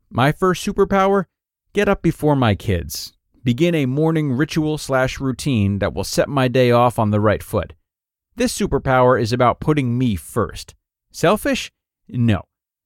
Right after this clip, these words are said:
I cannot give for the rest of the day if I am empty. This superpower is about filling my cup so I can fill others during the day.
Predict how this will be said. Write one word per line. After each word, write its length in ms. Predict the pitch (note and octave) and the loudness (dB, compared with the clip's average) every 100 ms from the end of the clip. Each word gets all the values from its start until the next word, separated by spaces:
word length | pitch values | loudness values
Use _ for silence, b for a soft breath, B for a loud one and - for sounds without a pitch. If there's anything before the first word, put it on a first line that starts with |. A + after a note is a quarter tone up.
| _ | _
I 100 | - | -4
cannot 400 | - E3+ F#3 C#3+ | 0 0 0 0
give 440 | E3 F3+ D#3 B2+ | 2 4 2 -4
for 140 | A2+ D3 | -4 -2
the 120 | C3+ | 2
rest 280 | D3 D3 - | 2 0 -4
of 100 | B2+ | -8
the 80 | A#2+ | -4
day 360 | D#3+ C#3+ C3 | 0 2 2
if 160 | G2+ - | -2 -4
I 200 | - B2+ | -2 0
am 180 | B2+ G#2+ | 0 0
empty. 440 | B2 A2 G2+ A1+ - _ _ _ _ | 0 -2 -4 -10 -14 _ _ _ _
This 280 | B2 F#3 - | 0 0 0
superpower 680 | G3 C3+ - A#2 G#2+ G#2 G2+ | -2 0 0 2 2 2 2
is 120 | F#2+ | 0
about 260 | A2 A2 | 0 0
filling 340 | - C3 B2+ A2 | -2 0 2 2
my 260 | G#2+ B2 | 2 2
cup 300 | C3+ E2+ - - _ _ | 0 -6 -10 -16 _ _
so 200 | - A#2+ | -12 -2
I 140 | A2+ A2 | 0 0
can 160 | - | 0
fill 280 | G#2 A#2 G#2+ | -2 0 0
others 400 | - D3 A#2+ G#2 | 2 2 2 2
during 340 | - G#2 G2 F#2+ | 2 4 4 4
the 80 | F2 | 0
day. 360 | G#2+ G2+ - | 0 0 -4